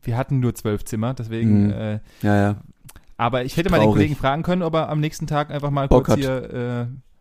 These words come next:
Speaker 1: Bock hat.
Speaker 2: Ja,
Speaker 1: Ja.
Speaker 2: ja.
Speaker 1: Meine Freundin hätte sich, hätte sich bestimmt gefreut, wenn ich entjungfert wurde.
Speaker 2: Ja, ja, ja, mit Sicherheit, mit Sicherheit.
Speaker 1: <laughs>
Speaker 2: Was, was, ähm, ich hab einen Artikel dazu gefunden zu dem gan-, zu der ganzen Geschichte und da ist der letzte Punkt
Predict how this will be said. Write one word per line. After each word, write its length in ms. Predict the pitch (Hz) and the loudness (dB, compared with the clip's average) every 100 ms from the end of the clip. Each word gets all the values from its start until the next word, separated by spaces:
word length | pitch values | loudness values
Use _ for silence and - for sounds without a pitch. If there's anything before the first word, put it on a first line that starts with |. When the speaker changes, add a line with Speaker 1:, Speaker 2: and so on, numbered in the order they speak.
| _ | _
Speaker 1:
Bock 180 | - - | -12 -8
hat. 160 | 131 - | -8 2
Speaker 2:
Ja, 140 | 131 - | 4 4
Speaker 1:
Ja. 200 | 139 175 - | -4 -8 -6
Speaker 2:
ja. 140 | 131 | -4
Speaker 1:
Meine 140 | 123 120 | -4 -4
Freundin 260 | 151 156 | -4 -4
hätte 140 | 160 147 | -4 -8
sich, 120 | - | -8
hätte 340 | 143 147 143 139 | -6 -4 -4 -8
sich 100 | 139 | -8
bestimmt 240 | 147 180 | -8 -8
gefreut, 340 | - - 196 | -8 -8 -6
wenn 120 | 180 117 | -6 -8
ich 80 | |
entjungfert 380 | 117 110 107 107 | -8 -10 -10 -10
wurde. 220 | 107 104 104 _ | -8 -8 -12 _
Speaker 2:
Ja, 320 | 120 127 127 123 | 6 8 8 8
ja, 160 | 113 | 8
ja, 200 | 104 98 - | 6 4 2
mit 140 | 104 | -2
Sicherheit, 460 | - 98 98 90 - | -2 -2 0 -2 -6
mit 140 | - 90 | -12 -10
Sicherheit. 380 | 104 101 98 - - - - - | -6 -2 -4 -6 -20 -20 -20 -8
Speaker 1:
<laughs> 1700 | 180 226 - - - 151 - - - 143 104 127 110 - - - | 2 4 4 -2 -10 -8 -8 -6 -6 -4 -4 -4 -6 -10 -18 -4
Speaker 2:
Was, 200 | - 117 - | 2 2 2
was, 280 | 127 123 - - | 2 2 0 2
ähm, 480 | 120 120 127 123 123 - - - | 4 8 10 8 6 0 -20 -4
ich 160 | 113 139 | 2 2
hab 260 | 143 - | 2 2
einen 180 | 113 143 | 4 6
Artikel 420 | 120 117 160 160 | 4 4 0 4
dazu 300 | 127 113 135 | 2 4 2
gefunden 400 | 127 123 139 131 | 2 4 4 4
zu 120 | 139 | 2
dem 180 | 127 123 | 4 6
gan-, 220 | 110 113 | 6 2
zu 120 | 113 117 | 2 2
der 100 | 123 | 4
ganzen 300 | 117 113 120 | 2 2 -2
Geschichte 520 | 117 135 127 156 165 - - - | 0 -2 0 0 0 -4 -20 0
und 180 | 117 113 | 4 6
da 100 | 120 | 6
ist 180 | 120 - | 6 6
der 80 | 110 | 6
letzte 400 | 120 131 - 117 | 6 4 2 4
Punkt 400 | - 120 135 | 6 6 4